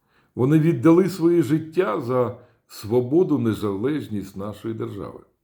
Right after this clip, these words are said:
І стоїть питання зараз про те, що Україна може опинитися знову в епіцентрі подій, вже знову військових.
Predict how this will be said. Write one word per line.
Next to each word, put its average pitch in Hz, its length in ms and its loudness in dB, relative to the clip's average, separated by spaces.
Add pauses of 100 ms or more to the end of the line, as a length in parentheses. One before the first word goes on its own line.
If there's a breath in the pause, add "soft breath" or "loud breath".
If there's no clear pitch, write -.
(1080 soft breath)
І 95 640 0 (1600)
стоїть 110 340 -2
питання 120 480 -2
зараз 101 720 -8
про 80 120 -12
те, 101 220 -8
що 87 680 -8 (600 soft breath)
Україна 92 540 -4
може 92 460 -6 (720)
опинитися 98 1000 -4 (160)
знову 80 640 -8
в 78 100 -8
епіцентрі 85 640 -6 (500 soft breath)
подій, 90 600 -2
вже 73 420 -10 (340)
знову 80 460 -6
військових. 76 960 -8